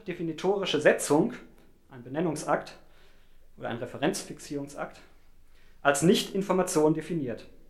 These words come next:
Nur aufgrund dieser sehr speziellen Definition von Nicht-Information kann die These aufrechterhalten werden,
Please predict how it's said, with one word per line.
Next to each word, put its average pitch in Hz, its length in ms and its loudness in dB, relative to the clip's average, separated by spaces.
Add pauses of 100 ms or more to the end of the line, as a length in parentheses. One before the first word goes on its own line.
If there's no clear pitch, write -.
(1040)
Nur 208 200 8
aufgrund 208 380 0
dieser 185 200 4
sehr 180 200 8
speziellen 190 560 2
Definition 151 640 -2
von 151 180 -4
Nicht-Information 147 1040 -4 (800)
kann 165 200 2
die 160 80 -8
These 208 400 4
aufrechterhalten 175 800 2
werden, 170 340 -2